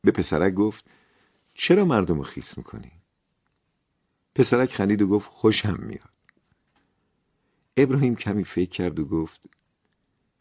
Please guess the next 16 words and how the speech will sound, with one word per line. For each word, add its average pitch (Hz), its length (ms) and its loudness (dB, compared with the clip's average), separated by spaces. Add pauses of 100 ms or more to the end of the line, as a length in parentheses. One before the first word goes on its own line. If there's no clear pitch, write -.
"کسی - 400 0
به 76 100 0
تو 71 160 -6
میگه 65 220 -4
آب 65 180 -6
بپاشی؟" 73 640 -10 (1500)
پسرک 123 380 4
گفت: 127 300 -4 (480)
"اونا 147 360 4 (440)
یه 131 180 6
پنج 101 420 0
ریالی 101 300 4
بهم 104 200 0
می‌دن 95 320 0
و 87 200 -2
می‌گن 85 440 -2